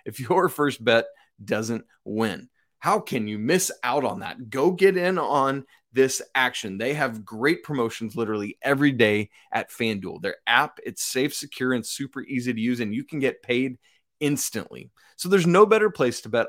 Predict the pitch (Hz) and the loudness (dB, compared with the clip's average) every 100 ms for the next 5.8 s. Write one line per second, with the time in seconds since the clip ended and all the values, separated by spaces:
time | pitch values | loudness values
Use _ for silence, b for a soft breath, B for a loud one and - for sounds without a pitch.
0 | - 131 165 185 170 156 160 - 101 95 | 0 2 2 0 0 0 0 -2 -4 -2
1 | - 107 107 104 113 143 156 160 143 - | -6 -6 -6 -2 0 0 0 -4 -6 -12
2 | - 131 131 98 101 98 - 98 95 98 | -6 0 0 0 -6 -8 -10 -6 -6 -6
3 | 92 _ - - 113 95 - - - - | -12 _ -16 -4 -2 -2 -6 -12 -4 2
4 | 269 131 143 262 294 220 - 190 254 262 | 4 4 2 2 0 -6 -2 0 2 0
5 | 262 160 160 190 - 113 107 123 | -2 2 0 0 -4 -2 -2 -6